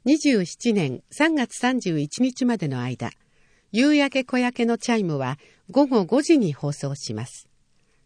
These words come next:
問い合わせ、広報課。資源の持ち去り違反者を公表します。今回の公表は、一月から六月に収集、運搬禁止命令書を交付した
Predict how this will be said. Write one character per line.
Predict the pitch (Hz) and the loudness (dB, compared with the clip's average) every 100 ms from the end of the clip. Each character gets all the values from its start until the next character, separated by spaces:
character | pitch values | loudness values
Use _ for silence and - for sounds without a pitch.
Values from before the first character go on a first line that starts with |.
| _ | _
問 | 190 190 | 0 0
い | 165 | 0
合 | |
わ | 147 | -4
せ、 | 151 - - _ _ _ - | -6 -8 -8 _ _ _ 2
広 | 240 254 | 4 4
報 | - 202 165 | -2 -4 -4
課。 | - 127 - _ _ _ _ _ _ _ _ _ _ _ _ _ _ _ _ _ _ _ _ | -10 -12 -12 _ _ _ _ _ _ _ _ _ _ _ _ _ _ _ _ _ _ _ _
資 | - 349 | 4 6
源 | 381 302 | 8 6
の | 196 | 2
持 | 151 151 | 2 0
ち | - - | -2 0
去 | 254 | 2
り | 240 - | 0 0
違 | 208 | 2
反 | 247 226 | 4 4
者 | - 147 | 2 -2
を | 104 104 | -2 -4
公 | 180 | -2
表 | 185 - 151 | -2 -2 -4
し | - 135 | -4 -6
ま | 123 | -8
す。 | - - _ _ _ _ _ _ - - - - - - - | -10 -18 _ _ _ _ _ _ -20 -20 -20 -20 -20 -20 -20
今 | - 339 359 | 0 4 4
回 | 277 233 | 4 4
の | 185 170 | 2 0
公 | 185 | 0
表 | 180 175 | 0 -2
は、 | 160 156 147 156 _ _ - | -2 0 -2 -2 _ _ -6
一 | 196 - | 0 4
月 | 320 330 - | 4 2 -2
か | 202 | -2
ら | 165 135 | 0 0
六 | 143 269 | 0 2
月 | 285 269 247 | 0 2 0
に | 143 82 - _ | 0 -2 -12 _
収 | - 190 214 | -2 0 0
集、 | - 202 196 185 - _ _ | 0 0 2 2 -2 _ _
運 | 190 269 | 4 4
搬 | 247 277 262 | 2 0 0
禁 | - 247 | 0 0
止 | 262 277 | 2 2
命 | 262 254 | 2 2
令 | 247 247 | 2 0
書 | - 233 | 2 2
を | 151 | 2
交 | 160 165 | 0 -2
付 | - | -2
し | 151 - | -6 -4
た | 139 | -4